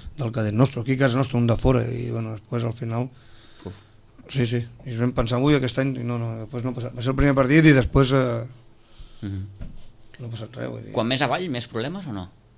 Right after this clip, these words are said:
Speaker 1: Bueno,
Speaker 2: És
Speaker 1: aquest
Speaker 2: certa
Speaker 1: era
Speaker 2: aquesta
Speaker 1: preferent.
Speaker 2: teoria?
Speaker 1: No, no, no, aquest era preferent,
Speaker 2: No, no,
Speaker 1: eh?
Speaker 2: em refereixo infantils, alevins... i...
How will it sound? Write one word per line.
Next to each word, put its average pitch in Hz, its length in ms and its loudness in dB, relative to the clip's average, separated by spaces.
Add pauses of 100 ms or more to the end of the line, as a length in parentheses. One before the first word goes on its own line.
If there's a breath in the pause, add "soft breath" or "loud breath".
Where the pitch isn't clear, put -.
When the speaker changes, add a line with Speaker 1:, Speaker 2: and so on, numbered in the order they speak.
(180)
Speaker 1:
Bueno, 190 220 -2
Speaker 2:
És - 20 -
Speaker 1:
aquest 135 160 -2
Speaker 2:
certa 180 220 2
Speaker 1:
era - 80 -4
Speaker 2:
aquesta 180 180 0
Speaker 1:
preferent. 160 320 0
Speaker 2:
teoria? 123 180 -10
Speaker 1:
No, 135 80 -6
no, 135 160 -4
no, 151 240 -4
aquest 123 180 -4
era 180 140 -4
preferent, 147 400 -4
Speaker 2:
No, 131 100 0
no, 139 80 0
Speaker 1:
eh? - 20 0
Speaker 2:
em 120 60 -2
refereixo 123 720 0
infantils, 123 680 -4
alevins... 127 840 -8
i... 104 180 -14